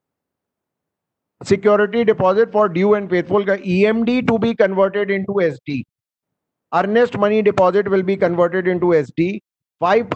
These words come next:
और सिक्योरिटी डिपॉजिट कितना होगा? फ़ाइव परसेंट। Now, फ़ाइव परसेंट में अर्नेस्ट मनी का कितना पार्ट हो रहे, मर्ज हो जाएगा? दो परसेंट।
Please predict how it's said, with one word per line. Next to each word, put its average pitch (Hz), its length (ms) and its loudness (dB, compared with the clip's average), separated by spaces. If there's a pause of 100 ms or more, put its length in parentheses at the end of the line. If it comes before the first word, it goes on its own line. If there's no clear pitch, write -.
(140)
और 170 300 2
सिक्योरिटी 190 420 -2
डिपॉजिट 196 460 0
कितना 196 260 0
होगा? 202 280 2
फ़ाइव 175 360 0
परसेंट। 135 380 -2 (640)
Now, 190 220 4
फ़ाइव 202 280 2
परसेंट 226 440 0
में 240 80 2
अर्नेस्ट 208 340 0
मनी 214 220 0
का 226 120 2
कितना 214 300 -2
पार्ट 202 280 2
हो 202 60 2
रहे, 202 220 2 (420)
मर्ज 196 260 2
हो 202 80 2
जाएगा? 208 340 0
दो 180 240 0
परसेंट। 135 420 -2